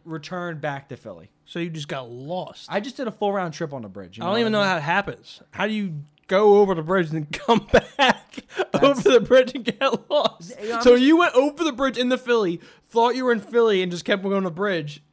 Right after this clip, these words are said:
Speaker 2: again, and then you still thought you were in Philly?
Speaker 1: No, I got trapped. I got, like, trapped, and I had to go back into
Speaker 2: Trapped?
Speaker 1: South Jersey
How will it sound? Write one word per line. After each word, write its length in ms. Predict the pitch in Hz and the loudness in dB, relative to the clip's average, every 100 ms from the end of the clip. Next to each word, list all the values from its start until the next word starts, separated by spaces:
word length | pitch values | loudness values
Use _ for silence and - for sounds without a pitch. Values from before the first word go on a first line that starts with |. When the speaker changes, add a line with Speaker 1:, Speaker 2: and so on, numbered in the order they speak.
| _ | _
Speaker 2:
again, 500 | 175 170 156 233 185 | -10 -6 -2 0 -2
and 180 | 151 156 | -2 -4
then 140 | 165 170 | -2 -2
you 60 | |
still 240 | 156 - 220 | -6 -2 -2
thought 240 | 226 226 | 0 -2
you 60 | 247 | -2
were 60 | 247 | -4
in 60 | |
Philly? 260 | 247 269 262 | -4 -6 -2
Speaker 1:
No, 100 | 214 | -4
I 100 | 190 | -4
got 180 | 175 165 | -8 -10
trapped. 540 | - 170 175 151 - | -8 -6 -6 -10 -14
I 100 | 147 | -12
got, 140 | 147 156 | -10 -8
like, 180 | 147 151 | -10 -10
trapped, 360 | - 160 160 | -8 -8 -8
and 80 | 143 | -14
I 40 | 131 | -14
had 280 | 147 147 147 | -10 -10 -10
to 60 | |
go 140 | 147 143 | -10 -8
back 360 | 143 135 135 | -8 -8 -10
into 340 | - - - 139 | -16 -20 -16 -10
Speaker 2:
Trapped? 160 | 147 156 | -8 -8
Speaker 1:
South 260 | 151 131 | -10 -12
Jersey 500 | 127 143 147 139 107 | -10 -10 -10 -12 -18